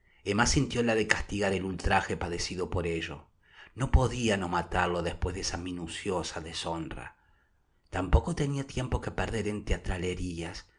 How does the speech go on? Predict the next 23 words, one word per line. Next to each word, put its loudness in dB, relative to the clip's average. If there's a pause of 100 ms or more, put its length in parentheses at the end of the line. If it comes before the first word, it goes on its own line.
(520)
Sentada, 0
tímida, -2 (400)
pidió 0
excusas 0
a 0
Lowenthal, -2 (320)
invocó, 0
a -12
fuer -6
de 0
delatora, -2
las -6
obligaciones 0
de 0
la -4
lealtad, -2 (540)
pronunció -4
algunos -4
nombres, -2
dio 2
a 6
entender 0
otros 2